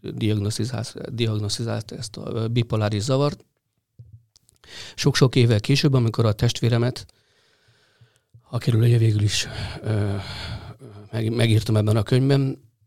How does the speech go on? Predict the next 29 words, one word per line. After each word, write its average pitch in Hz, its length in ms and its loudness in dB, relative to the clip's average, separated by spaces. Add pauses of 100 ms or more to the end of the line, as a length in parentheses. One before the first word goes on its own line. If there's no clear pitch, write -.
sok-sok - 400 0
évvel 113 200 6
később, 143 340 2
amikor, 113 500 2
ö, 107 200 -2 (1040)
a, - 200 0
a 120 60 4
testvéremről 117 520 6
tudni 117 260 2
kell, 110 140 0
aki, 107 340 -2 (200)
tehát, 104 260 -4 (220)
hogy 113 240 0
ő, 110 120 2
hogy 107 200 2
ő 107 180 2 (400)
értelmi 101 380 0
fogyatékosként 107 800 -2
született, 127 460 0
és 113 100 0
tizennyolc 104 460 0
éves 104 200 -2
korában 101 400 -2
emiatt 104 320 -4
rokkantnyugdíjazták, 147 920 -2
és 131 140 -4
azóta 98 400 -4
rokkantnyugdíjasként - 960 -6
él. 156 180 -6